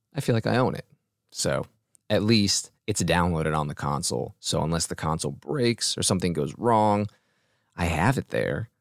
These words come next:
But that defeats the purpose of if I had it where I could,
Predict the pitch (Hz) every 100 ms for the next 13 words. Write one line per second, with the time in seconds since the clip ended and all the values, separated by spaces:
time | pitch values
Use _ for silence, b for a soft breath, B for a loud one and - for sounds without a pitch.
0 | _ _ _ - 107 87 _ _ _ _
1 | _ _ - 95 90 85 - 85 - -
2 | 82 - 73 - 71 73 - - - 78
3 | 82 73 65 65 - _ _ _ _ _
4 | _ _ - 92 76 69 - 76 60 55